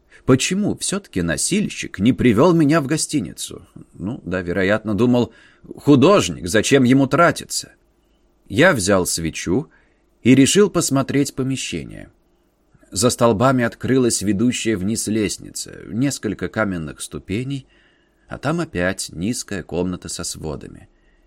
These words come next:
Видны были какие-то колеса, ремни с потолка, железные старые кольца.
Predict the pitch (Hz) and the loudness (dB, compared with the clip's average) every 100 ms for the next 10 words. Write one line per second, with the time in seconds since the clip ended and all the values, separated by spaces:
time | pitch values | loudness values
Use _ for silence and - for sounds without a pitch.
0 | _ _ _ _ 80 101 90 104 95 95 | _ _ _ _ 0 2 2 0 0 0
1 | 90 85 101 98 87 - 78 78 90 92 | -2 -4 -4 -4 -4 -4 -4 -2 -2 -4
2 | - 95 _ - 110 101 87 87 - 85 | -8 -14 _ -2 0 0 -2 -4 -6 -8
3 | 82 92 87 92 90 - _ _ _ - | -4 -4 -2 -2 -2 -6 _ _ _ -6
4 | 98 113 101 127 110 110 - 104 101 95 | 2 4 4 2 -2 -6 -4 -4 -4 -6
5 | - 76 - - - | -8 -10 -10 -12 -12